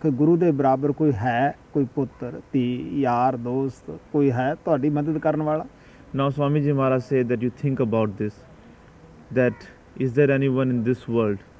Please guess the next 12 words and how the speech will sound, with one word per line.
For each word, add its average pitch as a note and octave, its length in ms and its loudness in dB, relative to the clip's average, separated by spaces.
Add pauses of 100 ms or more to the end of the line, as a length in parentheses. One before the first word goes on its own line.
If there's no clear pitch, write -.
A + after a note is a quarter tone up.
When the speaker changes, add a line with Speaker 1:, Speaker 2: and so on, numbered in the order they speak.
(420)
Speaker 2:
which - 220 -6
can, A#2+ 200 0 (440)
which A#2+ 180 -2
is A2 100 -8 (380)
as B2+ 160 2
equal A#2 340 0 (500)
or A#2+ 100 -2
which A2+ 200 -2
is B2+ 140 -2
like A2+ 260 0
the A2 100 -2 (100)
master? G#2+ 340 -6